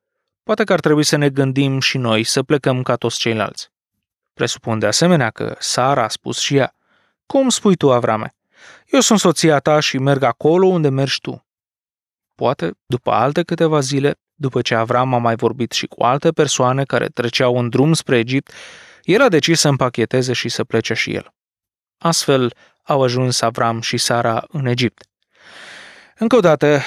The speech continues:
observați că nu Dumnezeu le spune să facă lucrul acesta. Ultima dată când Dumnezeu i s-a arătat lui Avram, i-a spus:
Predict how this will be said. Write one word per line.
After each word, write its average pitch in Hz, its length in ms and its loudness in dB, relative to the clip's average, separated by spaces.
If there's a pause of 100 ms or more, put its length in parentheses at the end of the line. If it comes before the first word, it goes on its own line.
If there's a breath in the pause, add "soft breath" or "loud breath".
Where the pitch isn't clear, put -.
(160 loud breath)
observați 185 640 0
că 196 120 0
nu 180 220 2
Dumnezeu 160 520 2
le 156 80 2
spune 151 280 -4
să 139 140 -2
facă 135 280 -4
lucrul 131 240 -6
acesta. - 460 -8 (600)
Ultima 175 520 2
dată 135 280 0
când 113 200 -10
Dumnezeu 120 420 0
i 160 80 2
s-a 131 180 -2
arătat 120 360 -2
lui 131 100 -2
Avram, 127 300 -2
i-a 120 80 -4
spus: - 520 -6